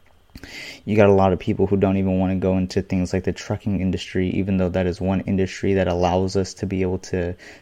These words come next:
to survive as people on, on Earth entirely. You got people that don't wanna go into, to, to fields that are, um, highly physically demanding, like the oil fields, right? Those fields are crazy.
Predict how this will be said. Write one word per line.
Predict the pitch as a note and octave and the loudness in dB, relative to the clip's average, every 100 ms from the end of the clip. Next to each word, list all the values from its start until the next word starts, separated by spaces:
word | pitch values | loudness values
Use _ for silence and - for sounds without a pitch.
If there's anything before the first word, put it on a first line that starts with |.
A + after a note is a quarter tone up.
| - | -8
to | G#2+ | -6
survive | - G2 F#2 E2+ F2 E2+ - - | -2 -2 0 0 0 -2 -6 -6
as | F#2+ F2 - - - | -4 -4 -4 -10 -4
people | A2 F#2+ F#2 F2 - _ - | -4 0 0 0 -6 _ -4
on, | F2 F2 F2 | -2 -2 -4
on | F2+ F2+ F#2 - | -4 -4 -4 -4
Earth | F#2+ G2+ - | 0 0 0
entirely. | F2 G2 G2+ E2+ - - - - - - - - | -4 0 0 0 -4 -8 -18 -20 -20 -20 -20 -10
You | - | -2
got | G2 E2+ | 0 0
people | - G#2 G2 | 2 2 4
that | F#2 | 2
don't | G2+ F#2+ | 0 0
wanna | G2+ F#2+ | 0 2
go | G2+ G2 | 2 2
into, | F#2 G2 F#2 F#2+ | 0 0 2 0
to, | F#2 - G2 F#2+ F#2 F#2 - | -2 -2 0 2 2 0 -4
to | - - | -8 -12
fields | - G#2 F#2+ F#2+ G2+ | 0 4 4 2 0
that | F#2 | 2
are, | F2+ F2+ F2+ - | 4 4 2 0
um, | F#2+ F#2 F2 F2 F#2 - _ _ - | 0 0 0 -4 -6 -14 _ _ -16
highly | - G#2 G#2 G2+ G2+ | -4 2 4 4 2
physically | G2 - B2 A2 G2+ | -2 4 4 6 4
demanding, | G2 G2 F#2+ G2 F#2+ | 2 2 2 2 0
like | F#2 F#2+ | 0 -2
the | - | 0
oil | G2+ A2 G2 | 6 6 4
fields, | - F2 F2+ F#2 - - - _ | 0 -2 -2 -4 -14 -20 -20 _
right? | F#2+ G2 - - _ | -2 -2 -4 -16 _
Those | G2 F#2+ G2+ A2+ A2+ | -4 0 2 0 -4
fields | - - A2+ G2+ G2 | -14 -2 2 2 0
are | - | -6
crazy. | - G2 F#2+ F#2+ - | -2 0 0 -4 -12